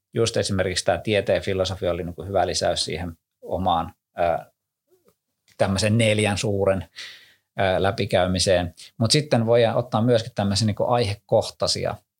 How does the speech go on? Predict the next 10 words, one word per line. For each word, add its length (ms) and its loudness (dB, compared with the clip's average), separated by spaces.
ää, 340 -2
filosofian 560 0
jaottelua, 680 -2
että 120 -4
me 60 -4
voidaan 240 0
puhua 300 -4
vaikka 540 -2
uskonnon 600 -2
filosofiasta, 1120 -2